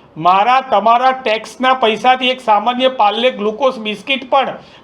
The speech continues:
પાંચ રૂપિયાનું એક ગરીબ વ્યક્તિ લે છે, તો એની અંદર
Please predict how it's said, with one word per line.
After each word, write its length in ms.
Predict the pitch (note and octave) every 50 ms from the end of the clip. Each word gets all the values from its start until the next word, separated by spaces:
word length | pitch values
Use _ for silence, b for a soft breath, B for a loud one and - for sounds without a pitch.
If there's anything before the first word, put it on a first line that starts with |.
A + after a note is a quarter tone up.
| B
પાંચ 280 | - G#3+ A3+ C4 C4 B3
રૂપિયાનું 460 | A3+ A#3 A3+ A#3 B3 B3+ B3+ C4 C4
એક 160 | B3+ B3+ F3+
ગરીબ 240 | F#3+ G3 G#3+ B3 A#3
વ્યક્તિ 380 | A3+ A3+ A#3 A3+ A#3 - B3+ A#3+
લે 160 | A#3 A3+ A3+
છે, 160 | A3+ A#3 B3+
તો 120 | B3 C4
એની 280 | A3+ G#3 G3+ A3 A#3+ A#3+
અંદર 340 | A3+ A3+ A#3 B3+ C4+ C#4+